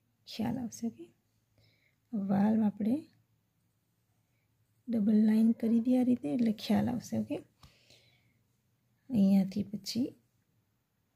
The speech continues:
આમ આવી જશે, અહીંયાથી આવશે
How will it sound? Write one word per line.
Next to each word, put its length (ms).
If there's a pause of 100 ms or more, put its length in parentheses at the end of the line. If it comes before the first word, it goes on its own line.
(500)
આમ 180
આવી 260
જશે, 280 (180)
અહીંયાથી 760
આવશે 520